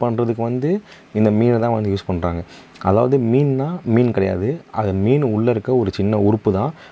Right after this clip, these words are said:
அந்த உறுப்பு என்னன்னு பார்த்தீங்க அப்படின்னா, அது பேர் வந்து நெட்டின்னு சொல்லுவாங்க, ஏர் பை சொல்லுவாங்கல்ல, தமிழ்ல வந்து ஏர் பை சொல்லுவாங்க. ஆ, இந்தி-, இது இந்தியில வச்ச பேரான்னு தெரில, நெட்டின்னு தான் வந்து நம்ம கூப்பிட்டுட்ருக்கோம்,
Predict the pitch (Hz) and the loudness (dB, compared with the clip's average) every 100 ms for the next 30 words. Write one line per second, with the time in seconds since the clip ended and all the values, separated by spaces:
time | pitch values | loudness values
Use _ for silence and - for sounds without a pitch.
0 | - 95 95 101 135 131 107 110 110 98 | -6 0 2 2 2 0 -2 -2 -4 -4
1 | 92 101 101 92 90 135 151 117 101 92 | -4 -4 -2 -2 -4 -4 -4 -4 -2 -2
2 | 90 - 127 107 107 120 107 117 139 135 | 0 2 2 0 -4 -2 -2 0 0 2
3 | 104 87 82 82 - - - 110 117 - | 0 0 -2 -8 -14 -20 0 2 2 2
4 | 104 98 92 85 85 101 120 - - - | 0 2 -2 -4 -4 -6 -6 -10 -20 -20
5 | - 107 123 117 107 107 104 101 104 101 | -4 0 2 2 0 -2 0 -2 0 -2
6 | 101 92 87 87 110 143 - - - 147 | -2 -4 -4 -4 -6 -8 -14 -20 -10 -2
7 | 135 131 131 - - - - 123 131 135 | 0 0 -2 -6 -18 -6 0 2 4 2
8 | 131 113 117 117 127 143 147 131 110 110 | 2 0 0 2 2 2 4 2 0 -4
9 | 104 107 110 113 101 92 120 - - 117 | -2 0 0 -2 -4 -2 -2 -4 0 0
10 | - 127 117 120 123 107 120 101 104 - | 2 0 0 -2 -2 -4 -4 -2 -4 -4
11 | 107 107 92 90 95 | -2 -2 -2 -4 -4